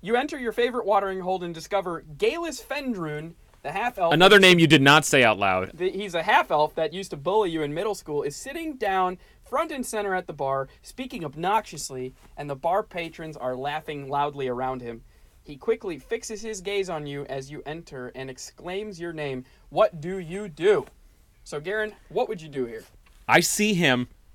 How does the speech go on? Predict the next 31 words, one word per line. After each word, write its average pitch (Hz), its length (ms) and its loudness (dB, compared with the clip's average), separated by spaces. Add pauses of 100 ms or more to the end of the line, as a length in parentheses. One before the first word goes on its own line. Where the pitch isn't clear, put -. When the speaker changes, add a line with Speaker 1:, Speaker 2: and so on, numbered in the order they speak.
(160)
Speaker 2:
and 117 100 -2
at 113 80 -6
first 170 220 0
maybe 147 240 4
I'm 185 100 0
a 190 40 2
little 190 180 2
shooken. 180 400 -2 (180)
Maybe 165 200 4
<laughs> 139 120 -2
I'm 202 80 6
a 185 40 6
little, 170 280 2
maybe 147 200 4
I'm 202 120 2
a 208 40 0
little 208 140 6
shook. - 440 2 (280)
But 143 320 8 (160)
I 123 60 2
squelch 175 400 0
that, 127 300 4 (320)
and 131 120 2
I 139 80 4
say, 131 380 4 (380)
"That's 123 240 0
right. 131 260 4 (300)
I 165 140 8
am 196 380 10
two - 280 6
coppers. 113 760 4